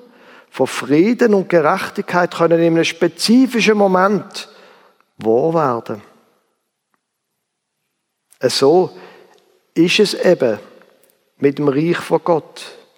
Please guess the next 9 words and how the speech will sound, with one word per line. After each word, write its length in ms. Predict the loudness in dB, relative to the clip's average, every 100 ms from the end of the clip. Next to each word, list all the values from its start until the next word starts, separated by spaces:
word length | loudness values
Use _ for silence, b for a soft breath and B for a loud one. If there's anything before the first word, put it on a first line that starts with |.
| _ _ B B B B B B
Manchmal, 800 | 0 0 -2 -2 2 2 2 -2 B B B B B -6
nach 300 | -2 0 2
langen 480 | 2 2 0 0
Zeiten, 400 | 0 -2 -2 0
wo 80 | 0
wir 120 | 2
nichts 340 | 2 0 -2 -4
davon 340 | -2 2 0
spüren, 600 | 0 -6 -6 -2 0 0